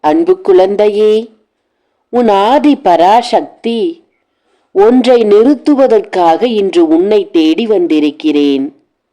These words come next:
இதை முழுமையாக நீ கேட்க வேண்டும், என் அன்பு பிள்ளையே. பாதியில் விட்டு சென்றும் விடாதே, அது மிகவும் ஆபத்தை உனக்கு உண்டாக்கிவிடும்.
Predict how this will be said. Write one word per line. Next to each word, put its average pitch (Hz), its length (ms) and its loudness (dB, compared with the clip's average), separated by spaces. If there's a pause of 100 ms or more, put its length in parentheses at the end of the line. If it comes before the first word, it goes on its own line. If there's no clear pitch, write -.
(440)
இதை 285 280 2 (140)
முழுமையாக 226 840 2 (600)
நீ 370 100 4 (240)
கேட்க 302 460 0
வேண்டும், 170 460 2 (160)
என் 147 200 2
அன்பு 180 240 0 (100)
பிள்ளையே. 147 580 0 (960)
பாதியில் 185 600 2
விட்டு 156 260 -4 (120)
சென்றும் 190 440 0
விடாதே, 143 520 0 (760)
அது 202 160 0 (100)
மிகவும் 247 460 0 (240)
ஆபத்தை 226 440 0 (180)
உனக்கு 160 340 -2 (100)
உண்டாக்கிவிடும். 143 960 -2